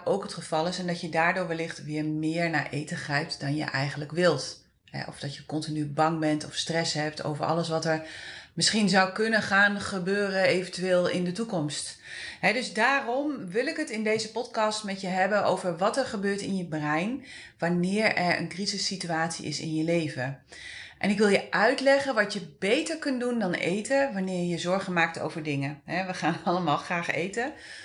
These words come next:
maar er zijn dingen die je beter kan doen. Aan het begin van de coronacrisis, ongeveer, mm, twee jaar geleden, denk ik. Ja, dat is twee jaar geleden inmiddels al. Heb ik een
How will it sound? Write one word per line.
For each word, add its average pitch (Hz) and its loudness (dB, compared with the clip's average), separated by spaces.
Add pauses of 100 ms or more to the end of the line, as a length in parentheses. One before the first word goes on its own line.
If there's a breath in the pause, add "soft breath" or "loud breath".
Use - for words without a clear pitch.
(220 loud breath)
maar 170 2
er 180 -8
zijn 196 -4
dingen 170 -6
die 156 -8
je 147 -6
beter 135 -4
kan 127 -8
doen. - -12 (600 loud breath)
Aan 185 4
het 214 0
begin 277 4
van 277 0
de 233 0
coronacrisis, 269 0
ongeveer, 202 4
mm, 160 -2 (320)
twee 220 4
jaar 175 6
geleden, 175 -4
denk 247 -6
ik. 262 -12
Ja, 185 -6
dat - -10
is - -12
twee 160 -10
jaar 143 -6
geleden 151 -8
inmiddels 185 -6
al. 180 -4 (360 loud breath)
Heb 226 4
ik - -4
een 208 -4